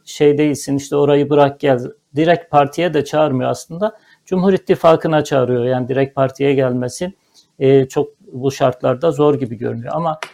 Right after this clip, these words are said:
şurası muhakkak, sizin söylediğiniz o operasyonları yaptığında, yani Numan Kurtulmuş, Süleyman Soylu operasyonlarını yaptığında, e, halen daha yükselişte ve, e, alternatifsiz bir parti vardı önümüzde. Şu anda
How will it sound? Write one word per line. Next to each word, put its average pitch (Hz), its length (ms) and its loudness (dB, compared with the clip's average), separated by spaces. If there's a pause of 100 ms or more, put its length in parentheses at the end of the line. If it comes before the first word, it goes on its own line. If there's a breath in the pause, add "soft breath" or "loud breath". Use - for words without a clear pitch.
(240)
şurası 196 280 0
muhakkak, 170 540 2
sizin 160 260 -8
söylediğiniz 160 680 0
o 151 60 0
operasyonları 151 920 -2
yaptığında, 143 640 0
yani 127 400 -2 (280 soft breath)
Numan 143 340 2
Kurtulmuş, 139 560 -4
Süleyman 135 520 -2
Soylu 143 320 0
operasyonlarını 131 840 -2
yaptığında, 151 720 -2 (460)
e, 139 140 6
halen 156 440 4
daha 135 140 4
yükselişte 147 840 -2
ve, 156 200 -2 (400)
e, 143 300 4
alternatifsiz 143 920 -2
bir 147 160 0
parti 143 340 2
vardı 123 460 2
önümüzde. 120 640 -2
Şu 156 180 -2
anda 160 400 0